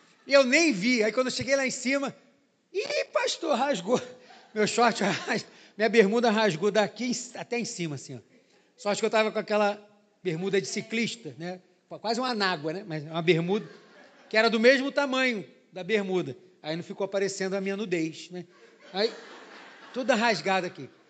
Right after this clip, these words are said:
Aí o André, o diácono André até brincou. Se fosse no tempo que a gente era pequeno, já ia pensar em quem? Na mãe. Hum, quando minha mãe vê, meu Deus do céu. Mas ali naquele momento que eu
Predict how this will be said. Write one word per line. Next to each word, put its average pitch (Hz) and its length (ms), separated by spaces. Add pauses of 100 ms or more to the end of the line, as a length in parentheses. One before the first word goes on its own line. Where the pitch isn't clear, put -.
(160)
Aí 226 140
o 240 240
André, 226 540
o 180 60
diácono 202 360
André 196 180
até 214 180
brincou. 208 500 (300)
Se - 180
fosse 240 300
no 233 100
tempo 240 220
que 240 60
a 220 40
gente 226 220
era 220 140
pequeno, 226 640 (120)
já 196 140
ia 240 100
pensar 240 380
em 262 60
quem? 196 500 (300)
Na 180 200
mãe. 156 320
Hum, 185 760
quando 202 160
minha 196 180
mãe 214 280
vê, 151 600 (880)
meu 220 360
Deus 202 360
do 190 120
céu. 160 540 (1120)
Mas 208 240
ali 247 240
naquele 254 300
momento 208 540
que 180 120
eu 160 120